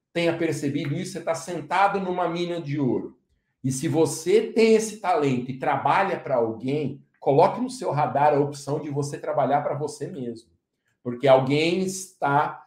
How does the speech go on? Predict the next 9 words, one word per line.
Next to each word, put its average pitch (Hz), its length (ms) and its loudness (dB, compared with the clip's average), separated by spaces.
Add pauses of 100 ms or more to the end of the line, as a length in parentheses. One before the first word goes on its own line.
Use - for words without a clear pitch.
(120)
se - 220 -8
beneficiando 151 720 2
muito 190 640 4
desse - 320 -4
perfil 143 420 -4
que 143 80 -6
é - 40 -6
raríssimo 143 720 -4
na 127 300 -4